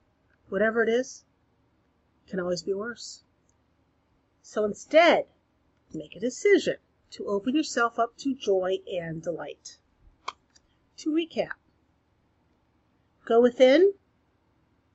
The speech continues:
open yourself up to spiritual source for finding sanctuary. To do that, you overcome obstacles. You can overcome anything, right? Which leads you to making a decision of joy.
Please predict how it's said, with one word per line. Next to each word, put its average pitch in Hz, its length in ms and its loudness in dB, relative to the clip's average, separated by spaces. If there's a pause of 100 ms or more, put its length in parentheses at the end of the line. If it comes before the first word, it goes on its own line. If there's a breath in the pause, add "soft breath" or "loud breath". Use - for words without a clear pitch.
(340)
open 220 220 -8
yourself 220 420 -4
up 226 140 -6
to 208 60 -16
spiritual 214 440 -8
source 262 720 -2 (220)
for 180 140 -6
finding 170 300 -10
sanctuary. 277 760 -2 (440)
To 208 80 -14
do 196 160 2
that, 220 440 2
you 269 480 0 (800)
overcome 202 500 -6
obstacles. 320 640 -4
You 240 80 -8
can 202 200 -8
overcome 196 520 -8 (180)
anything, 202 640 -2 (300)
right? 240 460 -2 (800)
Which 214 240 -10
leads 269 340 -2
you 294 80 -2
to 349 640 2 (680)
making 175 340 -12
a 170 40 -14
decision 294 520 -6
of 262 240 0
joy. 320 500 4